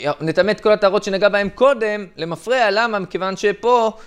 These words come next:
הכתם דומה למקרה של אישה שרואה דם שלא בשעת וסתה. השאר נשים שאמרו, "חכמים דיין שעתן." אבל אותם ארבעה נשים שחכמים אומרים, "דיין שעתן", זאת אומרת לא משנה איזה דם הם ראו, כן בשעת וסת, אין להם וסת, הרי הם לא רואים דם.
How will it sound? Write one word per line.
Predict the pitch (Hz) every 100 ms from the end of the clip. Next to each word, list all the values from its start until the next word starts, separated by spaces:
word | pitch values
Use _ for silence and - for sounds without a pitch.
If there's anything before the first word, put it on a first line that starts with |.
| -
הכתם | 151 226 220 214 175
דומה | 180 196
למקרה | 190 175 180 185
של | 180 151
אישה | 147 170
שרואה | 160 156 165 165
דם | 147 202 190 165
שלא | 156 160
בשעת | 151 156 131
וסתה. | 131 131 - 127 107 - _ _ - - - _ -
השאר | 123 156 170 165 160 143 - 160
נשים | 160 147 175 170
שאמרו, | - 143 175
"חכמים | 160 135 151 165 147
דיין | 147 143 147
שעתן." | 151 123 107 107 107 - _ -
אבל | 104
אותם | 131 208 220
ארבעה | 160 180 190
נשים | 190 151 196 170 104 - - _
שחכמים | - 214 220 214 196 143 185 208
אומרים, | 202 214 196
"דיין | 170 190 208
שעתן", | - 185 170 202 196
זאת | 202
אומרת | 196 196
לא | 202
משנה | 208 196
איזה | 190 208 190
דם | 190 196 190
הם | 180
ראו, | 180 196 196 175 - -
כן | - 220
בשעת | 208 - 185 175
וסת, | 190 180 160 143
אין | 165
להם | 151 147
וסת, | 185 170 127
הרי | 107 110
הם | 117
לא |
רואים | 135 135 135
דם. | 170 165